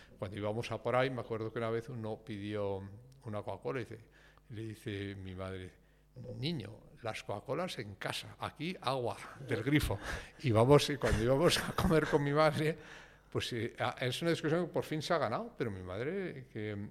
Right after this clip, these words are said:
ahora ya no, la mujer no, no sale, tiene noventa y cuatro años, pero antes, eh, sí que teníamos una comida,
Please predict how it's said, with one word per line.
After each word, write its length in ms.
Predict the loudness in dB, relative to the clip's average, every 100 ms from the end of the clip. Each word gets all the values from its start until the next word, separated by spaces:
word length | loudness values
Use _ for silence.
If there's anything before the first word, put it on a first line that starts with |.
| -12 -8
ahora 160 | -6
ya 160 | -4 -6
no, 160 | -6 -8
la 160 | -10
mujer 300 | -10 -12 -12
no, 160 | -10 -10
no 120 | -10
sale, 220 | -8 -6
tiene 200 | -6 -6
noventa 240 | -6 -6 -8
y 40 |
cuatro 260 | -6 -4 -2
años, 260 | -2 -6 -6
pero 140 | -8
antes, 320 | -8 -8 -6
eh, 180 | -8 -8
sí 220 | -8 -10
que 180 | -8 -10
teníamos 540 | -8 -6 -6 -6 -8
una 200 | -8 -8
comida, 420 | -8 -8 -4 -6